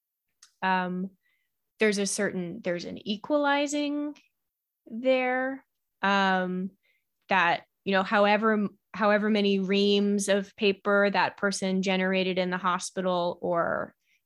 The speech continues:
quick lines, that they, they all ended up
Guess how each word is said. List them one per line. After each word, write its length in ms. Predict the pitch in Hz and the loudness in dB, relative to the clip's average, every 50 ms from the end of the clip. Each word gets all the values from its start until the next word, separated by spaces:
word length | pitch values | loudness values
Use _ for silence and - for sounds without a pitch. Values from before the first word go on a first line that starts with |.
| _ _ - | _ _ -10
quick 420 | - - 185 151 - _ - - - | -2 0 0 0 -2 _ -20 -16 -12
lines, 800 | - 196 190 190 180 180 175 170 180 185 - 202 196 - - - - | -6 -2 0 2 2 2 2 0 -2 -6 -10 -10 -10 -10 -10 -6 -4
that 220 | 160 156 - 180 | -4 -4 -4 -6
they, 540 | - 160 160 160 160 165 170 170 160 - - _ _ _ | -6 -6 -4 -4 -4 -4 -2 -4 -4 -6 -8 _ _ _
they 160 | - 190 175 170 | -4 -2 0 2
all 320 | 170 170 175 175 165 165 | 4 4 4 4 4 2
ended 300 | - 180 180 180 180 170 | 0 0 -2 -2 -2 0
up 200 | 160 165 - | 0 0 -2